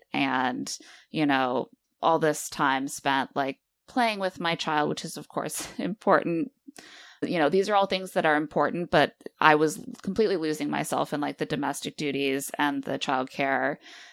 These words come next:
duties and making time for things that made me feel like myself,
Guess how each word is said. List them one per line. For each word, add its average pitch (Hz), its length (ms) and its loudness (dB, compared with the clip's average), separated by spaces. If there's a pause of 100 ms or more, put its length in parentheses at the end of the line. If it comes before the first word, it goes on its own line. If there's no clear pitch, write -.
(120)
duties 123 640 0
and 131 640 0 (260)
making 175 500 2
time 143 420 4
for 139 760 2 (840)
things 151 280 6
that 151 80 0
made 127 100 0
me 135 140 0
feel 90 220 -2
like 117 220 0
myself, 131 840 -2